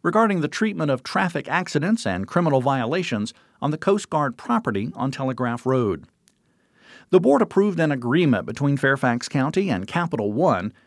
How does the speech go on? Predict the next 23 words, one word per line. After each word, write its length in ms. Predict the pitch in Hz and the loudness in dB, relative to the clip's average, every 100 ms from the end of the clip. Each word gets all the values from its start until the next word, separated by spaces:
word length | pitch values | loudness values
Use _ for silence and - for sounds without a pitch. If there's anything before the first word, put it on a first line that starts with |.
| _ | _
to 120 | - 180 | -8 -2
provide 440 | 151 156 170 151 | 0 2 2 0
funds 400 | - 170 196 190 | -2 0 0 -2
for 200 | - 139 | -2 0
a 160 | 127 123 | 2 0
commuter 440 | - 175 214 151 | -2 0 2 0
shuttle 420 | - - 240 143 | -2 -2 0 0
pool 460 | - 131 107 131 147 | -2 -4 -2 -2 -4
as 140 | 104 | -4
a 160 | 110 92 | -4 -4
transportation 920 | - 156 165 - 139 143 143 127 127 | -2 -4 -4 -6 -4 -4 -2 -2 -2
demand 480 | 110 131 139 135 120 | -2 -2 -2 0 0
management 540 | 131 139 123 117 101 | 0 0 -2 -4 -6
strategy 560 | - 165 190 131 95 101 _ _ _ _ | -4 -2 -2 -2 -4 -6 _ _ _ _
for 100 | - | -6
the 120 | 131 | -4
I 200 | 160 202 | 0 0
ninety-five 680 | 208 190 180 170 165 170 165 | 2 2 0 0 0 0 -2
Express 520 | 117 - 175 180 - | -4 -4 0 0 0
Lanes 380 | 139 156 160 160 | -2 0 0 -4
Transportation 880 | - 160 160 - - 143 139 143 135 | -2 -2 -4 -8 -4 -4 -2 -4 -4
Management 540 | 135 131 131 113 120 107 | -2 -2 -2 -2 -4 -4
Plan. 520 | 131 131 110 - | 0 0 0 -4